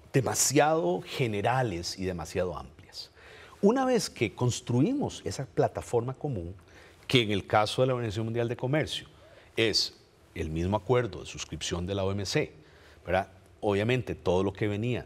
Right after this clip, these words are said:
del gats, o sea, del, del Acuerdo General de Aranceles y Comercio, y luego el Acuerdo de Facilitación de Comercio, que también es un acuerdo global, ¿verdad? Eh, en esa lógica hay que seguir construyendo.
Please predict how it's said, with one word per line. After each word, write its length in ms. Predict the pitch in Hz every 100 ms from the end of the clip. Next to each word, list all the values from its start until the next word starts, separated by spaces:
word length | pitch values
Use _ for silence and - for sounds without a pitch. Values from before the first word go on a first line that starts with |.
| - -
del 580 | 78 87 92 95 85
gats, 420 | 82 127 - - -
o 40 |
sea, 220 | - 90
del, 260 | 73 76 71
del 180 | 76 71
Acuerdo 320 | 73 82 85
General 280 | 92 92 95
de 60 | 98
Aranceles 420 | 92 85 98 92
y 40 |
Comercio, 460 | 104 117 143 - - - - - - - - -
y 100 | 156
luego 420 | 139 147 165 101 76 - - - -
el 140 | 98
Acuerdo 760 | 82 - 92 92 95 110 113 113 - - - - - -
de 100 | 104
Facilitación 600 | - 90 87 82 80 85
de 80 | 85
Comercio, 400 | - 120 151 80
que 80 | 71
también 240 | 80 76
es 100 | -
un 80 | 101
acuerdo 320 | 101 113 107
global, 380 | 117 110 80 69 -
¿verdad? 200 | - - - - - - - - - - -
Eh, 300 | 120 117 - - - - -
en 200 | 156 165
esa 240 | 240 -
lógica 540 | 226 139 113 127 156 151 -
hay 120 | - 110
que 100 | 120
seguir 240 | 95 92
construyendo. 680 | 101 - - - - -